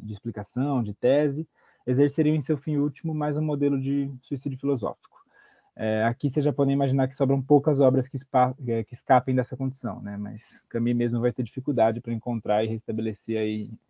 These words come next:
romances, enfim, criações que de fato sejam absurdas até o fim. A premissa da verdadeira criação absurda, então, é re-, é imitar, repetir e recriar nossa própria realidade, entre o inverossímil e o natural. A obra de arte infiel nos ilude com uma espécie de clareza e explicações que glo-,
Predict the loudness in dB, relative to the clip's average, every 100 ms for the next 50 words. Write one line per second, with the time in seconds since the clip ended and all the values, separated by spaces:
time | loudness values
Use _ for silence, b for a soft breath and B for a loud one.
0 | _ -6 -4 -2 -4 -6 -8 -8 -8 -10
1 | -6 -6 -6 -12 -12 -10 -6 -6 -8 -18
2 | _ 0 2 2 0 -4 -6 -4 -2 -2
3 | -2 -4 -4 -14 -14 _ _ b b b
4 | b b -4 4 4 4 4 4 6 6
5 | 6 6 4 4 2 2 0 -2 0 0
6 | 2 0 2 0 0 4 4 4 2 4
7 | 4 2 -2 -6 -4 -4 -2 -2 -2 _
8 | -12 -8 -4 -2 -2 0 0 0 -4 -8
9 | -6 -6 -2 0 2 0 -2 -2 0 0
10 | -2 -2 -2 0 0 -2 _ _ _ _
11 | _ _ _ 4 6 8 6 6 4 2
12 | -4 4 4 4 2 4 6 4 4 0
13 | -2 -2 4 4 4 -4 0 2 4 2
14 | -2 -4 -6 -4 -4 -4 -4 -4 -2 -2